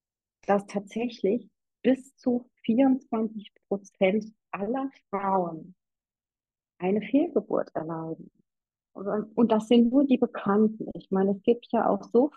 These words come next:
frühe Fehlgeburten, die am, äh, Ende des Zyklus tatsächlich, äh, bei einer Nichteinnistung stattfinden. Das ist ein Anfang, das gilt ja auch offiziell als Fehlgeburt.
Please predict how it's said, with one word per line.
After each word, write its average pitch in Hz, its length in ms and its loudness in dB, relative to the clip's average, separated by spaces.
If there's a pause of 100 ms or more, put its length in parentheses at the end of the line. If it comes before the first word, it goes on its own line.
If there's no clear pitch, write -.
frühe 196 200 2
Fehlgeburten, 196 880 2
die 202 260 -4
am, 190 540 -2
äh, 175 300 -6
Ende 247 260 -6
des - 200 -12
Zyklus - 640 -4
tatsächlich, 190 540 -4 (140)
äh, 170 100 -6 (420)
bei 165 200 -12
einer 160 240 -8
Nichteinnistung 220 1120 -4
stattfinden. 214 880 -6 (300)
Das 202 160 -10
ist - 220 -14
ein - 40 -10
Anfang, 196 380 -4
das 190 200 -6
gilt 208 360 2
ja 170 140 -10
auch 214 280 -2
offiziell 156 600 -8
als - 380 -18
Fehlgeburt. 165 640 -16